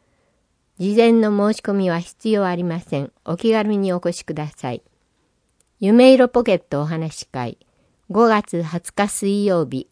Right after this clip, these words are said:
午前十時三十分から三十分程度。保内図書館お話コーナーにて。対象者、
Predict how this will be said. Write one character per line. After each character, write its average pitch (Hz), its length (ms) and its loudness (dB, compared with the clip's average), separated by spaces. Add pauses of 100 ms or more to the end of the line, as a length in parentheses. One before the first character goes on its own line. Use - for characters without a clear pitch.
(120)
午 233 180 2
前 214 260 4
十 226 200 0
時 208 140 -6
三 196 280 -2
十 196 140 -2
分 156 320 -8
か 135 140 -10
ら 123 260 -10
三 202 340 -2
十 220 140 -2
分 196 300 -4
程 156 260 -6
度。 127 160 -14 (920)
保 208 180 -2
内 233 220 4
図 196 160 0
書 185 140 -4
館 139 280 -6 (120)
お 165 60 -6
話 240 400 0
コ 214 180 0
ー 202 60 2
ナ 151 180 -2
ー - 20 -8
に 139 160 -8
て。 - 240 -12 (840)
対 202 220 -2
象 185 260 -2
者、 127 300 -8